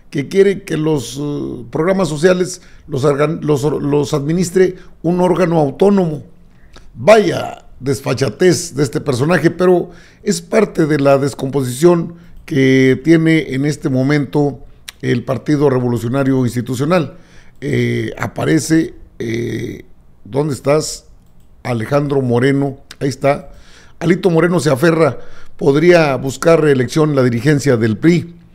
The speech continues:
Eh, según los, lo que se, lo que se dice,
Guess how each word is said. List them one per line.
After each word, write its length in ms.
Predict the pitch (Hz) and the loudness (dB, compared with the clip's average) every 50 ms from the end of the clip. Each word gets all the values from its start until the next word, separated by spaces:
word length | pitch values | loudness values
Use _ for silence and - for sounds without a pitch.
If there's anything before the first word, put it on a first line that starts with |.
| - - - - - - | -20 -20 -20 -20 -14 -6
Eh, 520 | - 147 123 120 120 120 120 120 117 117 120 | -2 2 4 4 6 6 6 4 4 2 0
según 360 | 113 127 127 135 160 160 151 | 0 -2 -2 0 0 2 4
los, 280 | 147 151 143 123 110 - - - - - - - | 4 4 4 4 2 -2 -10 -20 -20 -20 -20 -8
lo 200 | - 127 127 120 | -4 -2 -2 -2
que 80 | - 110 | -4 -2
se, 180 | 107 151 139 - - | 0 0 0 0 -2
lo 160 | 123 131 123 | -2 -2 -2
que 100 | 98 113 | -2 -2
se 120 | 107 117 123 | -2 0 0
dice, 420 | 143 135 120 151 175 180 185 180 | 0 0 2 2 2 2 0 -4